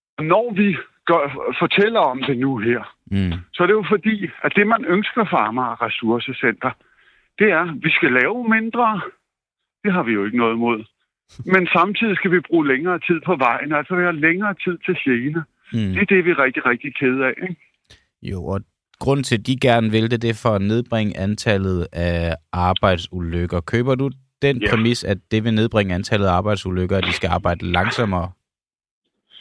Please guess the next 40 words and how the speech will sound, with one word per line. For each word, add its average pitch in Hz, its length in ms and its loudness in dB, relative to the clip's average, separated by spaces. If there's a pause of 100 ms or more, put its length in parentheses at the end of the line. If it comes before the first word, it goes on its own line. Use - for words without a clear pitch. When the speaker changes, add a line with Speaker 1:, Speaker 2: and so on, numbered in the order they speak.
(360)
Speaker 1:
Altså, 123 180 2
man 139 180 2
kan - 200 -6
sige 151 260 -2 (120)
tal, 160 240 4 (220)
man 147 120 2
kan 139 140 4
jo 135 120 -2
få 143 40 4
lagt 127 320 2
tal 151 140 2 (140)
frem, 117 300 0
som 160 140 -2
man 127 240 0
vil. 120 240 2 (340)
Men 143 120 0
ja, 156 180 2
der 151 60 4
er 147 40 4
der 151 160 2
ingen 202 160 -4 (120)
tvivl 190 260 0
om, 143 200 4
og 156 100 0
det 151 60 4
er 160 100 2
da 170 40 0 (160)
klart, 160 340 0
når 143 140 -2
tingene 196 320 -2
går 123 220 0
lidt 123 160 0
hurtigere, 123 380 0
så - 140 -2
kan 180 80 0
der, 151 100 2
der, 135 140 -2 (400)
kan 160 80 0
du 151 60 -2
godt 190 240 2